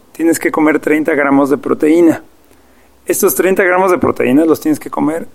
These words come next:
en los primeros treinta minutos después de haber despertado. Ese es el segundo treinta.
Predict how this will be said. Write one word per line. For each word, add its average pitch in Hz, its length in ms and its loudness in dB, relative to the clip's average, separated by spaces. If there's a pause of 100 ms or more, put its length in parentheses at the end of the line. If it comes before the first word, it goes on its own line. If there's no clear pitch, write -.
(280)
en 147 180 0
los 135 120 -2
primeros 160 400 2
treinta 170 300 2
minutos 151 360 2
después 151 340 -4
de 165 60 2
haber 139 220 2
despertado. 147 880 -2
Ese 143 200 -2
es 135 80 -2
el 143 140 -6
segundo 127 360 0
treinta. 160 360 0